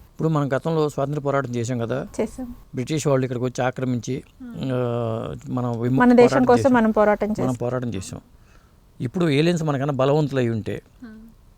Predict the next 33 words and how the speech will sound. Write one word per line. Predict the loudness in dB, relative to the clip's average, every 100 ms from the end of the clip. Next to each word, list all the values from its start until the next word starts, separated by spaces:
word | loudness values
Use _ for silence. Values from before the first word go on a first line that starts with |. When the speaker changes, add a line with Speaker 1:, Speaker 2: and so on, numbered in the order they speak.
| _ -20 _
Speaker 1:
ఇప్పుడు | -6 -2
వాళ్ళు | 0 2 0
మనకన్నా | -2 -2 -2
ముందు | 0 0
పుట్టి | -2 -4 -4
బలవంతులు | -2 -4 -4 -4
అయి | -4
ఉంటే, | -6 -6
టెక్నాలజీ | -4 -4 -2
పరంగా | -4 -4
మనకన్నా | -6 -4 -6
ముందు | -6 -4 -6
ఉంటే, | -6 -8 -10 _ -20 -20 -20 -20 _ 0
వాళ్ళు | 2 2
కబ్జా | -2 2 2
చేస్తారు | 2 -2 -6
భూమిని. | -2 -2 -4
Speaker 2:
Hmm. | -8 -20 _ _ -20 -20 -18 -18 -12 -8
Speaker 1:
అప్పుడు | -2 0
భూమికి, | 2 2 0 -2
భూమి | -2 0 2
విముక్తి | 2 0 -2 -4
పోరాటం | -2 0 0 -2
చేయాల్సి | -2 -2 -6
వస్తుంది. | -10 -14 -14 -20 -20 -20 -20 -20 _ -6
"మా | 0 2
భూమిని | 2 2 2
మాకు | 0 0
వదిలేయండి | 0 0 0 0
మహాప్రభు" | -2 -2 -2 -4 -2
అని | -2 -2
మనం | -2 -2
బతిమలాడుకోవాలి. | -4 -4 -4 -4 -8 -10 -12